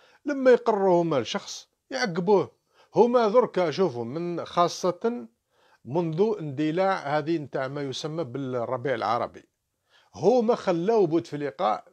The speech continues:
من أجل الاستقرار. استقرار مش نتاع الجزائر، استقرار تاعهم هما، لخاطر على بالهم باللي لو كان يحصل تغيير في الجزائر، تغيير حقيقي، ماشي بالسلاح،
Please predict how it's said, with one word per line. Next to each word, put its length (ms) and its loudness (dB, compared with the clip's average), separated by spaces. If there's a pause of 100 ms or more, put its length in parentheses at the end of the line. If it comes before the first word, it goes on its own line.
من 160 -10
أجل 220 -8 (500)
الاستقرار. 760 -6 (400)
استقرار 760 0
مش 180 -6
نتاع 260 0
الجزائر، 560 0 (640)
استقرار 400 -6
تاعهم 380 -6
هما، 300 -2
لخاطر 360 -6
على 220 -4
بالهم 500 4 (520)
باللي 440 0
لو 200 -2
كان 320 0
يحصل 520 -4 (120)
تغيير 720 2
في 80 -16
الجزائر، 680 -4
تغيير 480 -2
حقيقي، 760 0 (1000)
ماشي 200 -8
بالسلاح، 920 -2